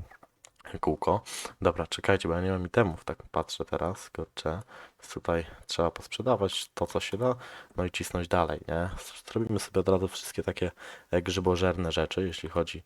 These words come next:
o naszą postać, aby po prostu, e, móc się wyklikać z tych grzybków. No i dobra, dawaj, koleżko, tutaj wypstrykajmy się z tych karęcej, no i to chyba w sumie wszystko. Eee,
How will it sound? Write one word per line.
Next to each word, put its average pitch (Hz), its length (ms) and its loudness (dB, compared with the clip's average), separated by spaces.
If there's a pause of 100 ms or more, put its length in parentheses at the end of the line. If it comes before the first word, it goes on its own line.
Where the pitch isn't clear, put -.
(340)
o 85 60 4
naszą 82 320 0
postać, - 540 -2 (140)
aby 85 240 -2
po 82 140 -2
prostu, 90 420 0 (440)
e, 85 120 0
móc 87 280 -2
się 82 160 0
wyklikać 82 460 -2
z - 100 -10
tych 82 140 -6
grzybków. - 540 0 (420)
No 87 360 0
i 104 140 -2
dobra, 78 260 -2 (280)
dawaj, 80 240 0
koleżko, 82 520 -2
tutaj 80 340 -6 (260)
wypstrykajmy 82 1000 -4
się - 160 -4
z - 100 -10
tych - 260 -8 (360)
karęcej, 107 540 2
no 82 120 2
i 85 80 -2
to - 120 -8
chyba 82 180 0
w - 40 -6
sumie 80 280 -2
wszystko. - 440 -6 (540)
Eee, 82 1400 -6